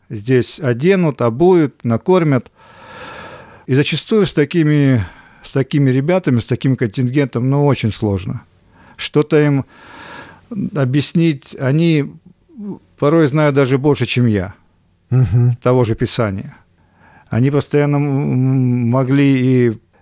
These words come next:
Speaker 1: апеллировать Писанием. Я им одно, они мне в ответ другое, да, и тоже тем же Словом Божьим.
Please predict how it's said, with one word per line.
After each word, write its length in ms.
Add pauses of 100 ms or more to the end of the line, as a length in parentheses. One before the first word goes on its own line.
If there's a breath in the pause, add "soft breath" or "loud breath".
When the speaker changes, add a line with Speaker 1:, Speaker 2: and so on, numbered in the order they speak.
(120)
Speaker 1:
апеллировать 680
Писанием. 640 (260 soft breath)
Я 220
им 140
одно, 300
они 180
мне 160 (400)
в 220
ответ 300
другое, 440
да, 200
и 40
тоже 560
тем 200
же 80
Словом 360
Божьим. 400